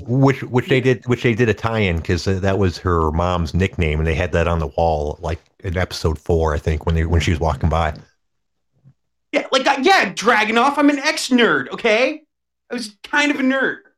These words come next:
Speaker 2: Okay, I'm a nerd. What the fuck?
Speaker 1: <laughs> Yeah, and I,
Speaker 2: Hey,
Speaker 1: uh,
Speaker 2: Stroke.
Speaker 1: I, uh, I really got a giggle out, basically, uh, how they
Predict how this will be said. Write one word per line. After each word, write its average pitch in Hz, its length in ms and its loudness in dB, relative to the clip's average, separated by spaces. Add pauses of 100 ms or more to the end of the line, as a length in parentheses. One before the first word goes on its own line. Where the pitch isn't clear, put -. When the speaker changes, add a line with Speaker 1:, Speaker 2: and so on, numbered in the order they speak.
(720)
Speaker 2:
Okay, 185 180 -6
I'm - 80 -8
a 147 100 0
nerd. 131 300 -4
What 127 160 -6
the - 100 -10
fuck? - 460 -4 (680)
Speaker 1:
<laughs> - 1040 -10 (500)
Yeah, 143 120 2
and 170 240 -2
I, 180 160 -2
Speaker 2:
Hey, 143 80 -12
Speaker 1:
uh, 135 140 -2
Speaker 2:
Stroke. 139 300 -6
Speaker 1:
I, 190 200 -4
uh, 104 260 -2 (360)
I 165 100 0
really 196 200 0
got 135 180 2
a 110 60 -4
giggle 107 400 0
out, 95 300 -8
basically, 104 600 -4
uh, - 720 -14
how 107 280 0
they 87 360 -4